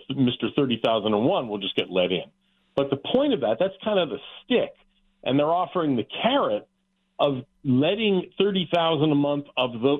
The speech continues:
people from those countries into the United States under what's called parole, which is basically something he doesn't have the authority to do. Um, and so the point of, and so what has happened is because of that news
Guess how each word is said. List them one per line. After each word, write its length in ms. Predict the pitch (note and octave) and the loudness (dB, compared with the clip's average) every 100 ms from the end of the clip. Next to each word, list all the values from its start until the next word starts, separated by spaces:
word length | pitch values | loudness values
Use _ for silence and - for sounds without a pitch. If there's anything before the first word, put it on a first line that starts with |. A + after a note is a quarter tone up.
| C#3+ | 0
people 300 | E3+ D#3 D3 | -2 0 0
from 200 | C#3 A#2+ | -2 0
those 300 | A2 C#3 C3 - | 2 2 0 -4
countries 500 | A3 A3 - G2+ F2+ F#2 _ _ _ - | -4 -2 0 0 0 -4 _ _ _ 0
into 220 | D#3+ C#3+ | 2 2
the 80 | C3 | 2
United 420 | B2 A#2 G#2+ F2 - | 2 0 -2 -4 -2
States 300 | A#2+ G2+ - - | 0 0 -2 -2
under 220 | A#2 G#2 | 0 2
what's 180 | G#2+ - | 0 0
called 300 | A#2 G2 - | -2 -2 -4
parole, 600 | A#2+ G#2+ A2+ G#2+ - - _ _ _ | 0 2 2 -2 -8 -16 _ _ _
which 220 | A2+ G#2+ | -4 -2
is 140 | A2+ F#2+ | -2 0
basically 560 | C#3 C3+ A#2+ - A2+ F#2+ | 0 0 -4 -4 -2 0
something 340 | B2+ G#2+ G#2+ | -2 0 0
he 120 | G2 G2+ | 0 0
doesn't 240 | G#2 G2 | 0 0
have 180 | G2 F2 | 0 0
the 140 | F2 | -2
authority 500 | F2 - - - G2 | -4 -2 0 0 -2
to 140 | F#2 F2 | -2 -2
do. 280 | F#2 D#2 - - _ _ _ - | -2 -4 -8 -20 _ _ _ -2
Um, 440 | C3+ C#3 C3+ C3+ - _ _ _ | 0 0 0 -2 -10 _ _ _
and 140 | D3+ D3+ | 0 0
so 80 | F3+ | 0
the 80 | D3 | 0
point 440 | - - C4+ C#4 | -2 0 2 2
of, 120 | G#3+ - | 0 -4
and 200 | D3+ E3 | -4 -2
so 80 | G3 | 2
what 180 | F#3 A3+ | 2 2
has 140 | C4 | 0
happened 500 | G3 C#4+ E4 A2 D2 - _ _ _ - | 0 0 0 -4 -6 -16 _ _ _ -2
is 160 | E3+ C#3 | -2 0
because 360 | F3 - G#3 | 0 2 0
of 100 | B3 | 2
that 220 | A#3+ A#3+ | 0 0
news 480 | G#3+ D#4 G3 A2+ B2 | 0 0 0 -2 -6